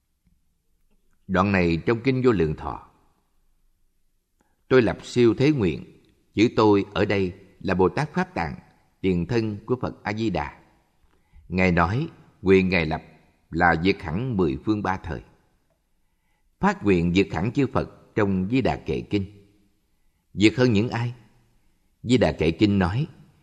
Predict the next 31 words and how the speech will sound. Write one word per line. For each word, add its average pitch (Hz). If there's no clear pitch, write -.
"Phát 180
nguyện 80
diệt 87
chư 131
Phật." 67
Chính 135
là 107
nói 78
bốn 110
mươi 113
tám 113
nguyện 82
của 104
Phật -
A-di-đà 95
phát 131
ra, 90
diệt 185
hẳn 120
nguyện 76
của 123
chư 127
Phật -
mười 80
phương 101
ba 98
thời. 80
Phàm 92
muốn 143
thành 85
Phật 73